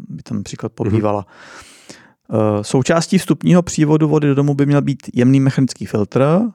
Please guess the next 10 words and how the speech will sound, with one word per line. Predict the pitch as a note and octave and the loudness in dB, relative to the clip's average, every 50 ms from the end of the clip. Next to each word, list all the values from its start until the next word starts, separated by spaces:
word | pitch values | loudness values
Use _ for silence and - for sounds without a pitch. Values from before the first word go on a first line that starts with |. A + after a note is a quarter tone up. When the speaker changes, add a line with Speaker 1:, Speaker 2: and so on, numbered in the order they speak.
| _ _ _ _ _ _ _ - | _ _ _ _ _ _ _ -2
Speaker 1:
redukční | A2+ B2+ C3+ B2+ - - A#2+ G#2 G2+ | -2 -2 -2 -2 -2 -2 -2 0 0
ventil | G#2 G#2 G#2+ - - C3 C3 C#3 D3 D#3 D#3+ F3+ F3 _ _ _ _ - _ _ _ - | 0 -2 -2 0 0 0 2 2 2 2 0 -2 -6 _ _ _ _ -20 _ _ _ -10
a | A#2 | -6
před | - - D3 C3 | -2 0 2 2
hlavním | B2 B2+ B2 B2+ C#3 C#3 C3 | 2 2 2 2 2 2 2
uzávěrem | A#2+ A2 A#2+ A2+ A2+ A2+ A#2+ A#2+ B2+ B2 B2 | 0 0 0 0 2 2 2 2 2 4 4
musí | A#2 A#2 A#2 - - C#3+ | 4 2 2 0 -2 -2
být | C3 C3+ B2+ - | -2 -2 -2 -2
umístěn | A#2+ A2+ A2+ A2 A2+ - - G#2+ G#2+ | 0 2 2 2 0 0 0 0 0
vodoměr. | G2 G#2+ G2+ A2+ A2+ A2+ G#2 G2+ F#2+ F#2 | 0 0 2 2 4 4 4 2 0 -4